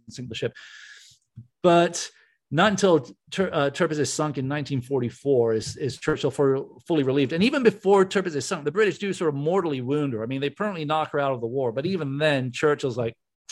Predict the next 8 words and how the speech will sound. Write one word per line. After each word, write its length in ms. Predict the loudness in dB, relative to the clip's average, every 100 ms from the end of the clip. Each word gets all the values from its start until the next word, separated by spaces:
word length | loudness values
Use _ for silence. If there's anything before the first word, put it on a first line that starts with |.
| -16 _ _ _ _
"Not 300 | -2 0 2
good 160 | 4 2
enough. 260 | 0 -8 _ -10
You 120 | -8
know, 180 | -8 -10
she's, 320 | -8 -6 -6 -4
she's 220 | 0 0
still 460 | 2 6 8 6